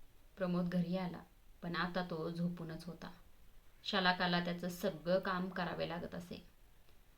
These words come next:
प्रमोद यातून बरा होईल की नाही काहीच माहीत नव्हते. रवीच्या माहितीतील एक माणूस रोज प्रमोदला मालिश करायला येत असे.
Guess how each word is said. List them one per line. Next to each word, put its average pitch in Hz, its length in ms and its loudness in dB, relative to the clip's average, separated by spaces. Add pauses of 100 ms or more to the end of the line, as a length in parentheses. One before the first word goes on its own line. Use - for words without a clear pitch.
(180)
प्रमोद 214 380 6
यातून 196 460 4
बरा 175 220 6
होईल 180 380 2
की 180 60 0
नाही 170 320 -4 (360)
काहीच 175 380 0
माहीत 170 360 -4
नव्हते. 175 340 -8 (920)
रवीच्या 165 420 -2
माहितीतील 180 640 0
एक 180 260 -2
माणूस 160 420 -4 (180)
रोज 175 220 -2
प्रमोदला 180 600 2
मालिश 170 380 2
करायला 180 380 0
येत 170 220 -4
असे. 175 360 -8